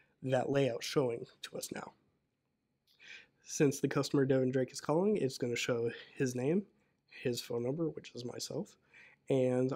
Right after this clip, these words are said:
I have the option of closing this window or creating a note. So I'm just gonna create a note here. I like all caps apparently. Test note three. Now, if we go to that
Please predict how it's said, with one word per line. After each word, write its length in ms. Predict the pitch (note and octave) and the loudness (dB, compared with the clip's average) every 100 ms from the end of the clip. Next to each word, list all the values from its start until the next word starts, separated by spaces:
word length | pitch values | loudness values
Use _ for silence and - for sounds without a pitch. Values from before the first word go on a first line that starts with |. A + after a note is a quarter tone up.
| - | -2
I 60 | |
have 160 | B2+ C3+ | 0 2
the 100 | C3 | 2
option 240 | B2+ - | 2 -4
of 80 | A2+ | -4
closing 340 | - F#3+ G#3 | 6 8 10
this 180 | G3+ G3+ | 8 6
window 240 | G3 F#3+ F#3 | 4 4 4
or 180 | - C3+ | 6 4
creating 380 | C3 C#3 B2+ A#2+ | 4 0 0 -2
a 20 | |
note. 380 | - - _ - - _ _ | -6 -14 _ -20 -20 _ _
So 140 | - C3+ | -2 2
I'm 120 | B2 | 2
just 140 | B2+ | 2
gonna 160 | C3 A#2+ | 2 0
create 220 | - B2 | 0 2
a 40 | |
note 200 | B2+ E3 - | 4 4 4
here. 180 | B3+ D#4 _ _ _ _ _ _ _ _ _ _ _ _ - _ _ _ _ _ _ _ _ _ _ _ _ _ _ _ _ _ - | 2 2 _ _ _ _ _ _ _ _ _ _ _ _ -20 _ _ _ _ _ _ _ _ _ _ _ _ _ _ _ _ _ -16
I 60 | - | -14
like 200 | - - | -14 -12
all 120 | - - | -12 -8
caps 240 | - D#3+ - | -8 -8 -4
apparently. 420 | F#3+ G3 A3+ D4 - - _ _ - - _ | -2 0 -2 -4 -10 -20 _ _ -20 -20 _
Test 280 | - G3+ - | -2 -2 0
note 240 | D3 D3 - | 0 0 -4
three. 360 | - - - - - _ _ _ _ _ _ _ _ _ _ _ _ _ _ _ | -10 -10 -12 -16 -20 _ _ _ _ _ _ _ _ _ _ _ _ _ _ _
Now, 160 | D3+ B2+ | 0 0
if 80 | B2+ | 2
we 80 | C#3+ | 2
go 60 | C3+ | 2
to 100 | C3 | 4
that 380 | C3 - - | 2 0 -6